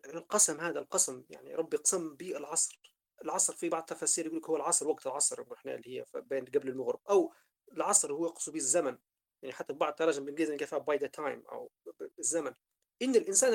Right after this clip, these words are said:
لفي خسر"، يعني الإنسان طول وقته هو راهو خاسر، خاسر، خاسر، خاسر في كل شيء، في عمره، في ماله، في صحته، في كل،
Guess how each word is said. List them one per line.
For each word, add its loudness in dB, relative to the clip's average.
لفي -2
خسر"، 2
يعني 0
الإنسان 2
طول 0
وقته 4
هو 2
راهو 0
خاسر، -6
خاسر، -6
خاسر، -4
خاسر -4
في -20
كل -4
شيء، -4
في -12
عمره، -6
في -6
ماله، 0
في -8
صحته، -4
في -18
كل، -10